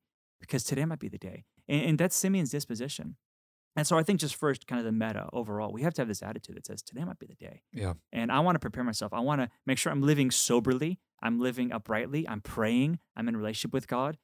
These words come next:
Speaker 1: You know, I, I, we always, I mean, these are the same recommendations we always give. I'll give 'em again. Daily mass,
Speaker 2: Mm-hmm.
Speaker 1: daily rosary, daily scripture, um, daily adoration. These are things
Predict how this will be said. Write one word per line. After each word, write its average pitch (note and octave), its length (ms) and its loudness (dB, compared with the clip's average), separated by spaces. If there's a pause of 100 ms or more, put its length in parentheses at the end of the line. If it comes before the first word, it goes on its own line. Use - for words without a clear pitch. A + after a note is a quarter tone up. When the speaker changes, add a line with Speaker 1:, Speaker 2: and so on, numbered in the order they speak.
(160)
Speaker 1:
You A2+ 80 -4
know, G#2+ 180 -2
I, A#2 140 -2
I, B2+ 180 -2
we C3+ 160 0
always, D3+ 240 4
I - 60 -6
mean, D3+ 100 2
these E3+ 120 2
are D#3+ 40 -4
the C#3 40 -2
same C#3 180 0
recommendations A#2+ 420 0
we G#2+ 40 -6
always A2 140 -4
give. B2 160 -4
I'll A2+ 60 -4
give A2+ 140 -2
'em G#2+ 60 2
again. G#2+ 360 -4
Daily B2+ 300 0
mass, A2+ 560 2
Speaker 2:
Mm-hmm. G2+ 220 -2 (260)
Speaker 1:
daily B2+ 260 4
rosary, B2 720 4 (320)
daily B2 320 4
scripture, C#3 640 0 (380)
um, G#2 320 0
daily C3 280 2
adoration. A2+ 600 2
These D3 180 0
are E3+ 60 0
things C#3+ 580 0